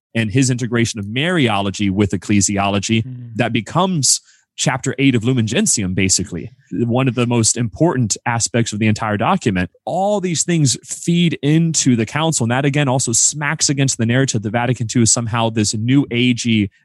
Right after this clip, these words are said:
Speaker 1: out of nowhere council. I mean, it is very ancient, very sourced. Uh, it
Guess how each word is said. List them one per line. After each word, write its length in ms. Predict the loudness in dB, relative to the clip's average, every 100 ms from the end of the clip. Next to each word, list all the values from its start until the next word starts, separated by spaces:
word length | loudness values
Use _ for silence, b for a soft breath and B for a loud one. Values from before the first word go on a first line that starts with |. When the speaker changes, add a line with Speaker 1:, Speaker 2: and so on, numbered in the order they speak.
| -2
Speaker 1:
out 160 | 0 0
of 80 |
nowhere 340 | 0 2 2 0
council. 380 | 2 2 2 0
I 60 |
mean, 140 | 0 -4 -2
it 160 | 2 2
is 180 | 2 -2 -12
very 540 | -14 -6 -4 0 0 -2
ancient, 560 | -2 -2 0 -2 -4 -10 _
very 520 | -16 -4 -2 0 -2 -2
sourced. 800 | -2 0 -2 -2 0 0 0 -6 B B B
Uh, 140 | -2 0
it 160 | -2